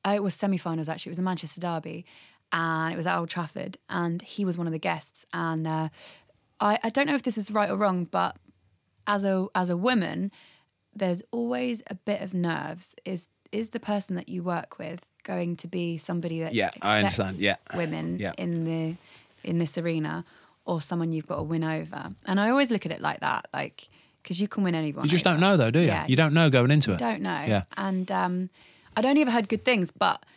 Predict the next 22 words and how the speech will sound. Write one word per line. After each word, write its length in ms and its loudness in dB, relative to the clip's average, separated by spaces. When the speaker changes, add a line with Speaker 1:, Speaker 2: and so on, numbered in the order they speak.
Speaker 1:
not 180 6
about 260 4
that 180 2
specifically. 600 -4
So, 360 4
um, 460 2
I 100 4
walked 360 -2
in 160 2
and 100 0
I 200 0
just 440 -4
was 220 -4
very 320 -2
nervous. 440 -6
I 100 -4
was, 220 -6
I 80 -6
was 160 -6
like, 120 -4
"Oh, 280 -10
shit. 460 -14